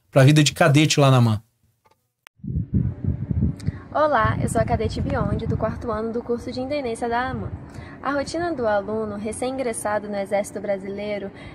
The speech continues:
Speaker 2: ela é voltada principalmente para desenvolver nele o perfil militar, principalmente por essa necessidade de transição entre o mundo civil e o mundo militar. As atividades, elas envolvem treinamentos físicos, instruções militares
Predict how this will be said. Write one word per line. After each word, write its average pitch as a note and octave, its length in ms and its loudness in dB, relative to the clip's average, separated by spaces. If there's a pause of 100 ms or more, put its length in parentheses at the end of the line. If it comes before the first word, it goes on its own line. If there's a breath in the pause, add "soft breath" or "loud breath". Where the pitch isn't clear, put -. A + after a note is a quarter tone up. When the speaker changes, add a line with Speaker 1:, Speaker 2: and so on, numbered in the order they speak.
(100)
Speaker 2:
ela A#3 180 2
é A#3 40 0
voltada A3 420 0
principalmente D#4 840 -4
para A3 220 2
desenvolver A3+ 680 -2
nele B3+ 440 -2
o C4 80 -6
perfil B3+ 300 -4
militar, B3 540 -6 (320 loud breath)
principalmente D#4 640 -4
por C#4+ 120 -2
essa C4+ 220 -2
necessidade C4 680 -2
de B3+ 100 -6
transição C4+ 720 -6
entre A3+ 180 -6
o B3+ 60 -2
mundo D#4 220 -4
civil C#4 560 -6
e C4 120 0
o D4 60 0
mundo C4+ 240 -6
militar. C4+ 480 -6 (540 loud breath)
As C#4+ 160 0
atividades, A3+ 640 0
elas A3 260 4
envolvem G3 580 0
treinamentos A3 520 -4
físicos, A3+ 680 -10
instruções B3+ 460 -6
militares C#4 720 -4